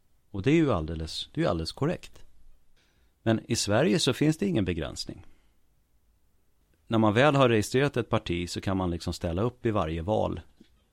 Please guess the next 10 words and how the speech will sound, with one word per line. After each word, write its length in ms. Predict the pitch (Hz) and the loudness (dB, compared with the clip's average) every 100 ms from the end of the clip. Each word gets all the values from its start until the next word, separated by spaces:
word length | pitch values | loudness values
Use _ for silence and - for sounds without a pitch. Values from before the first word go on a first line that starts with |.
| - | -10
Det 80 | |
finns 260 | - 98 - | 0 0 2
inga, 260 | 95 98 92 - - _ _ | 2 2 -2 -8 -20 _ _
inga 300 | 117 104 107 | 0 2 2
större 420 | - 110 98 104 | 4 4 6 4
administrativa 960 | 113 92 98 90 87 95 - 92 87 87 | 2 0 2 2 0 -4 -2 -2 0 -2
pucklar 600 | - 113 - - 156 120 | 0 -2 -2 -4 0 0
inför 240 | 90 92 | 0 -2
varje 280 | 95 87 95 | -2 -2 -2
val. 420 | 131 - - - | -2 -4 -4 -8